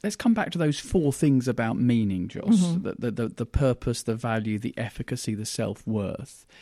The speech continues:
Speaker 1: How is it that the Bible story touches into each of those four things?
Speaker 2: Purpose is pretty straightforward, isn't it? You know, we are called,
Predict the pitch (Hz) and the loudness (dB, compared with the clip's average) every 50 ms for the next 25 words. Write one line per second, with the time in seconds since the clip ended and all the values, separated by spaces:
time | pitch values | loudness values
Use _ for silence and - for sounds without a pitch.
0 | - - - - 180 196 220 247 226 - 202 175 - - 143 - - - 147 135 | -20 -18 -10 -4 -2 0 2 0 0 2 0 0 0 -2 -4 -6 -4 -4 -4 -4
1 | 135 - 147 143 143 139 127 131 123 123 - - - - - 135 127 123 120 110 | -2 -2 0 2 2 2 0 0 -4 -6 -6 -8 -10 -8 -6 -4 -2 0 0 0
2 | 101 98 95 85 - - 73 90 98 - _ _ _ _ _ _ - - - 294 | 0 -2 -4 -6 -8 -6 -6 -8 -8 -10 _ _ _ _ _ _ -12 -8 -6 -6
3 | - - - - 135 123 131 120 117 - 120 120 120 120 - 123 113 107 113 110 | -6 -4 -2 -2 0 0 2 0 0 0 0 0 0 0 -2 -4 -4 -2 -2 -2
4 | 107 104 107 - - - 113 107 - - - - - - - - - - 127 - | -2 -2 -4 -6 -8 -8 -8 -6 -6 -8 -8 -8 -8 -6 -6 -8 -8 -10 -12 -16
5 | - - - _ _ _ _ _ _ _ _ - 370 349 311 - 202 180 - - | -18 -20 -20 _ _ _ _ _ _ _ _ 6 6 6 6 4 0 -4 -2 0
6 | - 202 190 190 - - _ _ _ - 170 165 - - - - - - - 151 | 0 0 0 -2 -4 -12 _ _ _ 0 0 2 0 0 -2 -4 -6 -6 -4 -6
7 | 127 123 123 135 - 165 - - - 117 - _ - - - 170 147 - 131 143 | -4 -4 -6 -8 -10 -8 -6 -6 -6 -8 -10 _ -8 -4 -4 -4 -4 -4 -8 -12
8 | 185 - _ _ _ - 202 202 214 214 202 196 - - 175 185 190 190 185 - | -12 -14 _ _ _ 2 4 6 6 6 6 4 2 0 0 0 0 0 -2 -4
9 | _ - - - - - 320 214 156 131 110 139 202 294 320 - - | _ -12 -16 -12 -6 -2 -2 0 0 -2 -2 -2 -2 -2 -4 -6 -8